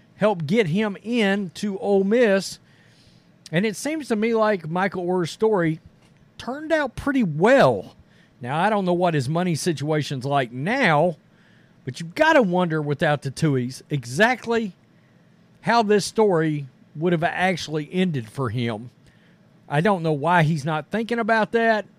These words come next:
but he's not. Uh, so, a judge has ended this. Michael Oher's conservatorship is terminated. A disturbed judge says she cannot believe the Tuohy family were allowed to co-,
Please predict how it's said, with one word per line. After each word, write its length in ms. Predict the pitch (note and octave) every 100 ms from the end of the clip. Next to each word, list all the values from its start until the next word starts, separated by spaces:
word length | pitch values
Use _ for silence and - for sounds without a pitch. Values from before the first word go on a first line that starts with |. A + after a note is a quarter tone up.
| -
but 180 | D3 D3+
he's 240 | E3+ C3+
not. 340 | D#3 D#3 A2+ G2 - _ _ _ _ -
Uh, 260 | D#3+ E3+ F3
so, 500 | D#3 - C#4 F#3+ F3
a 120 | D#3+
judge 340 | C3 A#3 A#3+
has 180 | D3 D#3 E3
ended 380 | A3+ G#3 C#3+ A2+
this. 420 | B2 G2 - -
Michael 380 | D3 A#3 G#3+ G#3+
Oher's 200 | A3+ G#3
conservatorship 840 | F3 D#3+ A3+ A3+ G#3 E3+ - A3 -
is 180 | G3 E3+
terminated. 680 | - A#3+ B3+ B3+ B3+ B3 G3 _ _ _ _ _ _ _ -
A 140 | F3+
disturbed 880 | D3 E3+ D3+ - C#4 C#4+ D4 C4+ G3+ -
judge 680 | C#3+ F3 C4 F#3 F#3+ F#3+ D3+ _ _ _ _ _
says 300 | - A#3 A#3+
she 120 | -
cannot 460 | G#3 A#3 A#3 A#3+ C4
believe 520 | A#3 A#3+ C4 A3+ G#3+
the 100 | G#3
Tuohy 320 | E3+ B3 A3+
family 380 | D#3 A3 G3+ A3
were 200 | F#3 F#3+
allowed 440 | F#3 F#3 A3+ B3 F#3
to 100 | F#3
co-, 300 | - A3+